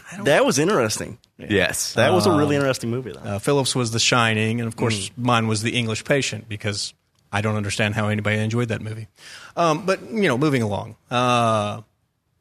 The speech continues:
Speaker 1: thinking of things that, that aren't scary to me, but are scary to a number of fans in Grizz Nation,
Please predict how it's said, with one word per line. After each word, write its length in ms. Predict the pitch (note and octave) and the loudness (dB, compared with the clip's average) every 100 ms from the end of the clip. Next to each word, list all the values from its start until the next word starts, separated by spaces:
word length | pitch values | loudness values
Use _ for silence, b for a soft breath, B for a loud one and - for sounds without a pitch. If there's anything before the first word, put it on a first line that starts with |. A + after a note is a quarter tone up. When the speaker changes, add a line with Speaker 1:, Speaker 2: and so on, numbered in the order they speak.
| _ _ _ _ _ | _ _ _ _ _
Speaker 1:
thinking 360 | - E3+ E3+ D3 | -4 -2 2 0
of 80 | |
things 240 | - C3+ A#2+ | 2 0 2
that, 160 | B2 A#2+ | 0 -2
that 100 | B2+ | 0
aren't 240 | D3+ F#3 - | 2 4 2
scary 560 | - B2+ A#2+ B2 C3+ - _ _ _ | 4 4 4 2 -2 -10 _ _ _
to 120 | C#3+ | 0
me, 400 | C#3 E3 A2+ G#2+ | 4 4 4 2
but 240 | G#2+ A#2+ B2 | 2 2 4
are 180 | C3 D3 | 4 4
scary 340 | - B2 A#2 | 4 4 4
to 300 | - A#2 A#2 | 2 2 0
a 80 | A2+ | 0
number 320 | A#2+ B2 A#2+ | 0 0 0
of 360 | A2+ A2 - - _ | -2 -4 -8 -20 _
fans 580 | - A#2+ A#2 A#2 A2+ A#2 | -2 0 2 0 -2 -4
in 220 | B2 A#2+ | -2 -2
Grizz 260 | A2 A#2 G#2+ | 0 -2 0
Nation, 560 | A#2 A#2+ - G#2 A2+ | 0 0 -2 -6 -10